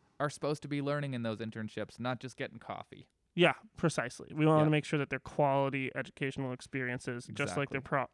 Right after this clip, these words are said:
Speaker 2: their quality work experiences and, uh, you know, profit opportunities for, um, for the companies themselves.
Speaker 1: Hmm.
Speaker 2: But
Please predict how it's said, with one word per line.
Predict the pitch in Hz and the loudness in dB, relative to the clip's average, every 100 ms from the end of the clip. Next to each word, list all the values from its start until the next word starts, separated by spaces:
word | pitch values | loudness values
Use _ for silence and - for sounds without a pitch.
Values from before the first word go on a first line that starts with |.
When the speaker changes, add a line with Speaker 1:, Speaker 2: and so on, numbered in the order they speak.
| - | -8
Speaker 2:
their | 147 | -8
quality | - - 143 143 135 131 | -4 2 4 4 0 -4
work | 127 131 131 | -4 -6 -8
experiences | - - 127 123 120 120 117 | -8 -4 -2 -4 -4 -6 -6
and, | 131 127 | -8 -8
uh, | 131 | -6
you | 117 | -4
know, | 123 123 _ | -6 -8 _
profit | - - - | -2 -2 0
opportunities | 123 - - 123 120 120 | -4 -6 -6 -4 -6 -10
for, | - 127 120 - _ _ _ _ 143 | -6 -4 -4 -6 _ _ _ _ -2
um, | 131 120 120 117 - | 0 0 -2 -6 -10
for | - 139 | -2 -2
the | - | -2
companies | - 135 131 131 | -4 -2 -2 -4
themselves. | 135 - 147 131 - - - - | -6 0 0 0 -6 -20 -20 -12
Speaker 1:
Hmm. | 147 _ | -12 _
Speaker 2:
But | 160 196 208 | 6 8 8